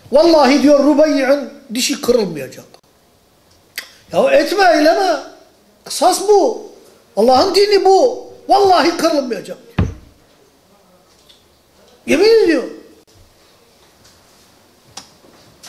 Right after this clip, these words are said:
Kadıncağız razı oluyor. "Ben kısas hakkımı da istemiyorum." Diyetimi de istemiyor, hiçbir şey istemiyorum diyor. Peygamber aleyhissalatü vesselam diyor ki, "İnne lillahi ibaden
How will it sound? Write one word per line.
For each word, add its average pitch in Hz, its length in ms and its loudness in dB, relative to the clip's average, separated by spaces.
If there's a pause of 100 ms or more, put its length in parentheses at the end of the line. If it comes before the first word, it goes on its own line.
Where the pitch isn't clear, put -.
(140)
Kadıncağız 226 580 -2
razı 214 300 -2
oluyor. 175 340 -4 (460)
"Ben 185 200 -10
kısas 208 300 -12
hakkımı 185 500 -12
da 175 60 -8
istemiyorum." 165 760 -14 (460)
Diyetimi 185 480 -6
de 165 100 -8
istemiyor, 170 400 -12
hiçbir 196 280 -6
şey 208 100 -18
istemiyorum - 500 -20 (100)
diyor. - 260 -20 (1300)
Peygamber 175 420 -6
aleyhissalatü 165 580 -10
vesselam 151 320 -14
diyor 175 200 -6
ki, 220 280 -10 (560)
"İnne 233 380 -2
lillahi 190 520 -4
ibaden 190 480 -6